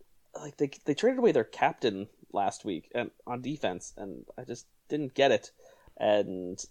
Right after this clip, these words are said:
yeah, with Johnson now hurt, it's, it's, they become very one-dimensional. I know the Raiders don't do much on defense, but anytime you're,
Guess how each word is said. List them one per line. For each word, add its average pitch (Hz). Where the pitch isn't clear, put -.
yeah, 101
with 110
Johnson 151
now 135
hurt, 135
it's, -
it's, 135
they 131
become 131
very 151
one-dimensional. 117
I 120
know 147
the 147
Raiders 123
don't 117
do 117
much 101
on 101
defense, 104
but 113
anytime 139
you're, 101